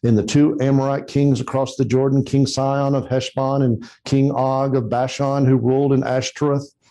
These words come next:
Our leaders and everybody else in our country told us, 'Pack up some food for the road and go meet them.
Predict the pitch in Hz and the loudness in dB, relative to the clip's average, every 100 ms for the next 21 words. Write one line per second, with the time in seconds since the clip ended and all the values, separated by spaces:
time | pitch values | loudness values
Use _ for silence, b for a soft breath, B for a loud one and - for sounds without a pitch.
0 | b b 110 143 127 135 139 139 123 123 | b b -4 0 2 4 4 4 2 2
1 | 131 135 135 135 135 139 131 131 139 135 | 2 2 2 2 0 0 0 0 -2 0
2 | 143 - 143 147 120 98 - B B - | -2 -2 -2 0 0 -2 -8 B B -4
3 | 147 147 143 - 135 147 139 131 127 123 | -2 -2 -4 -2 0 2 2 0 0 0
4 | 139 139 113 101 131 139 139 147 117 101 | 0 2 0 0 2 4 2 2 0 -2
5 | 90 | -2